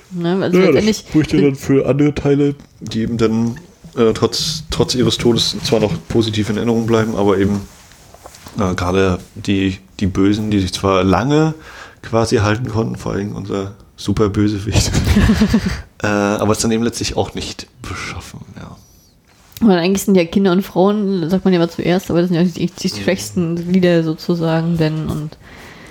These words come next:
Speaker 1: ähm, ja, fand ich sehr schön. Das Ende hat mir recht gut gefallen. Mir hat allgemein der Film auch sehr, sehr gut gefallen. Also,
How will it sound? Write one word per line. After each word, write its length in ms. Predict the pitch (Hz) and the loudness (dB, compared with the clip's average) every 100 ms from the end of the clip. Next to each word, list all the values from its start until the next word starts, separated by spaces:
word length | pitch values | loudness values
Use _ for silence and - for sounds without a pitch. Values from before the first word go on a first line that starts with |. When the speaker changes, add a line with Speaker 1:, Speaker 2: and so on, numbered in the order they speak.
| - - - | -20 -8 0
Speaker 1:
ähm, 460 | 180 160 160 165 160 | 2 2 0 -4 -2
ja, 420 | 151 131 107 165 - _ _ - | 0 0 0 -4 -10 _ _ -2
fand 120 | 196 | 2
ich 120 | 175 | 2
sehr 180 | 165 156 | 2 2
schön. 460 | 165 - 156 156 151 | 0 -4 -4 -6 -8
Das 420 | 160 - - - - - _ | -12 -12 -16 -18 -20 -20 _
Ende 640 | 160 160 180 202 220 240 277 277 | -2 0 0 0 2 0 -2 -4
hat 160 | 240 214 | -8 -4
mir 160 | 190 180 | -4 -2
recht 220 | 185 - | -2 -2
gut 160 | 202 | -6
gefallen. 300 | - 226 254 | -6 -2 2
Mir 60 | 247 | 2
hat 20 | |
allgemein 240 | 208 214 220 | 2 2 0
der 80 | 208 | 2
Film 220 | 294 254 | 2 2
auch 100 | 165 | 2
sehr, 180 | - 175 | 2 4
sehr 140 | 170 | 2
gut 220 | 165 165 | 2 -4
gefallen. 640 | - 160 165 156 147 147 - - | -4 -2 0 0 0 -6 -12 -6
Also, 420 | 175 180 185 180 | -2 2 2 2